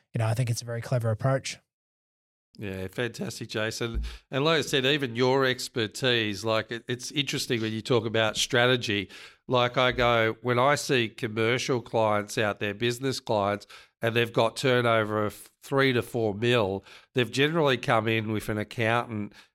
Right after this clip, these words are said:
Speaker 2: in the early days that's,
Speaker 1: Mm.
Speaker 2: you know, the local accountant that's doing the right thing, looking after them, but business owners outgrow their accountant. And again, I know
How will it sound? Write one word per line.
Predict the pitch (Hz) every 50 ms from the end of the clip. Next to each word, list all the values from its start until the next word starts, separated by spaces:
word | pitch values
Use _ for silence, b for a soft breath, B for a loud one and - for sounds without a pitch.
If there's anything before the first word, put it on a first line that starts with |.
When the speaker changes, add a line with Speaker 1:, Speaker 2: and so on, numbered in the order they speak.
| _ _ -
Speaker 2:
in | 131 127 120
the | 117 110 113
early | 120 131 139 131 123
days | 110 113 104 101 101 101 110 113 135 123
that's, | 113 113 110 104 98
Speaker 1:
Mm. | 101
Speaker 2:
you | 202
know, | 131 117
the | 117 117 123
local | 120 135 147 151 151 151 131 120
accountant | 117 - 135 117 113 117 117 110 107 110 113 104
that's | 104 98 -
doing | - - 208 196 170 147
the | 139
right | 123 123 120 113 104
thing, | - - 131 127 120 113
looking | 120 120 110 - 107 107
after | 110 123 127 123 - 131
them, | 117 107 101 101 B B B B B B _ -
but | 131 123 123
business | - 151 156 127 143 139 - -
owners | 131 123 120 117 117 98 - -
outgrow | 139 127 120 - - - 113 110 110 120 123 127 131 131 120 b b b b _ _ _
their | - 107 120 120 120 117 113
accountant. | - - - 113 107 113 123 - 143 185 226 - b b b b b _ _
And | 120 120 120 120 117 117 113 - _ _ _ _ _ _ _ _ -
again, | 127 113 101 107 135 156 175 147 113 104 113 - -
I | 143 147 151 139
know | 127 120 120 120 123 143 143 135 123 107 104 104 113